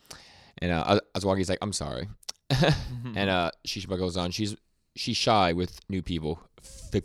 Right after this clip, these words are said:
Speaker 1: forgive her." Yotsumaru is like, "It's hard having an assistant who doesn't listen." <laughs>
Speaker 2: <laughs>
Speaker 1: Shishiba's like, "I will be sure to speak with her about not finishing you off with the, the first hit."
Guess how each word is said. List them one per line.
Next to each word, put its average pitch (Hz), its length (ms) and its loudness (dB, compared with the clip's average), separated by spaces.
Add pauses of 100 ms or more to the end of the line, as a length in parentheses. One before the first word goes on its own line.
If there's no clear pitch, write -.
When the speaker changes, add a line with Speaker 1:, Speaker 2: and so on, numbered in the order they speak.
Speaker 1:
forgive 90 280 0
her." 78 180 0 (500)
Yotsumaru 87 460 0
is 82 80 -2
like, 85 140 0
"It's 85 120 -2
hard 98 220 0
having 87 280 -2
an 82 60 -2
assistant - 380 -4
who 82 60 -6
doesn't 85 320 -2
listen." 82 360 -4 (180)
<laughs> - 140 -20
Speaker 2:
<laughs> - 200 -10 (1040)
Speaker 1:
Shishiba's 107 340 2
like, 104 180 4
"I 127 100 8
will 127 120 6
be 127 200 -2
sure 139 260 2
to 123 60 0
speak 113 280 -2
with 92 160 2
her 85 180 4
about 82 280 2
not 92 320 -2
finishing 95 380 -4
you 85 140 0
off 80 300 0
with 85 200 -4 (100)
the, - 120 -12 (160)
the - 80 -8
first 82 300 -2
hit." 82 240 -2